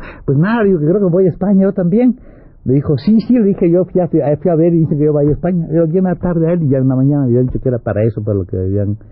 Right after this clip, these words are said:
llamado aquí. Pero como es natural, yo no iba a gestionar nada, sino todo eso me, me lo iban a conseguir, el pas-, el pasaporte, toda la cosa, ¿no? Eso fue, el, como digo, el día seis, eh, se, los trámites hicieron inmediatamente. En esos trámites estuvo muy activo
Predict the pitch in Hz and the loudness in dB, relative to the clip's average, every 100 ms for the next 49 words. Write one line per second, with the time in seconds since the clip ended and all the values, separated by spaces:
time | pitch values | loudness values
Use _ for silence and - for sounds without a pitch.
0 | - - 98 90 101 101 110 - 202 - | -20 -6 -4 -2 0 0 -2 0 -2 -2
1 | - - - - - - - - - - | -20 -20 -20 -20 -20 -20 -20 -20 -20 -20
2 | - - - - - 123 - 98 110 113 | -20 -20 -18 -8 -2 -2 0 0 2 2
3 | 135 131 127 120 127 120 110 110 110 117 | 0 0 0 0 2 2 0 0 0 0
4 | 117 151 214 120 98 98 92 90 123 127 | 0 -2 0 -2 -2 -4 -4 -2 0 0
5 | 120 110 95 92 95 90 107 110 110 117 | -2 -6 -6 -6 -4 -2 -2 -4 -2 -2
6 | 127 156 233 107 - 92 - 95 - - | -2 0 0 -2 -6 -10 -8 -10 -10 -12
7 | - 117 147 147 117 87 123 131 139 143 | -8 -6 -6 -4 -6 -4 -2 -2 -4 -4
8 | 185 151 110 170 - - - - - - | -6 -6 -8 -8 -12 -20 -20 -20 -20 -20
9 | - - - 156 143 143 147 143 127 127 | -20 -20 -6 -2 -2 -2 -2 -2 -2 0
10 | 135 131 127 143 131 - 131 151 156 - | 2 0 0 0 0 0 2 2 -2 -12
11 | - - - - - - 123 107 117 127 | -20 -20 -20 -20 -14 -4 -4 -4 -6 -8
12 | 120 107 107 117 107 123 131 123 117 107 | -8 -8 -2 -2 0 -2 0 0 0 0
13 | 123 117 113 113 113 117 117 160 165 165 | 0 0 2 0 0 -2 0 0 -2 -2
14 | 131 131 139 - 135 139 120 110 - 135 | 0 0 0 -2 -2 -2 -2 -4 -2 0
15 | 127 143 202 160 - 160 165 | 2 2 2 0 -2 0 0